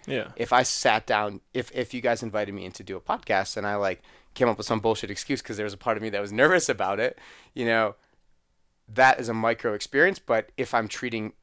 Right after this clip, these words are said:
Speaker 2: it's just how I'm treating my discomfort. So if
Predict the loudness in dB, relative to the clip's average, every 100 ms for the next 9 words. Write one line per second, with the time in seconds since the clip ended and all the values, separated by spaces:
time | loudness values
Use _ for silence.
0 | _ -8 -4 -4 0 2 2 -2 -4 -4
1 | -4 -6 -8 -8 -10 -16 _ _ _ 0
2 | 0